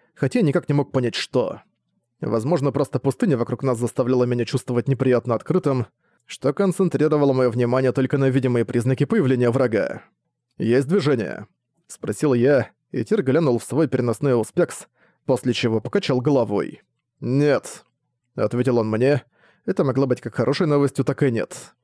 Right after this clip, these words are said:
И в лучшие времена тиранит сложно было засечь, и я сомневался, что улучшения Келтхар добрались до личных полевых устройств. Насколько я знал, кучка техножрецов, что могли понять и скопировать улучшения,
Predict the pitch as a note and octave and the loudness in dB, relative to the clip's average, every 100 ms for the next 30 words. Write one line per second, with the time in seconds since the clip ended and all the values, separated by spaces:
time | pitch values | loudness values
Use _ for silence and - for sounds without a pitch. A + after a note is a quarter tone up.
0 | _ _ _ _ - B2 D#3+ B3 F3+ C#3+ | _ _ _ _ -2 0 2 0 0 0
1 | D3 F3+ D3 A#2+ A#2 C3 - E3 A#2+ A2+ | 2 2 2 0 0 0 2 0 2 0
2 | A2+ G#2 G#2 E3 D#3+ - - _ _ _ | 0 -2 -2 -2 -2 -4 -12 _ _ _
3 | - F3+ D3 C#3+ C#3 E3 B2 A2+ - B2+ | -2 -2 0 2 2 2 2 -2 0 2
4 | B2 A#2+ C3+ A#2+ A2 A#2+ G2 - D#3+ B2 | 2 0 0 -2 0 0 0 0 0 0
5 | B2+ B2+ A#2+ A2+ B2+ - A#2+ - C3+ A#2 | 0 0 0 2 0 0 -2 0 0 0
6 | C#3+ B2+ B2 F2 - - - _ _ _ | -2 -2 -2 -4 -6 -16 -20 _ _ _
7 | _ _ - - - D3 C#3 C3 A#2+ B2 | _ _ -10 -8 -4 -2 0 0 0 0
8 | E3 C3 - F3 - C#3 B2+ C#3 A2+ A#2 | 2 2 0 -4 -2 -2 -2 -2 -2 -2
9 | - G3+ C3+ - C#3 B2+ C3 C3 B2 C3+ | 0 0 0 -2 -2 0 0 0 0 -2
10 | A#2+ - A2+ C3+ B2 A#2+ A#2 A2 E3+ D#3 | -2 -4 0 2 2 2 0 0 0 2
11 | C3+ A#2 | 2 0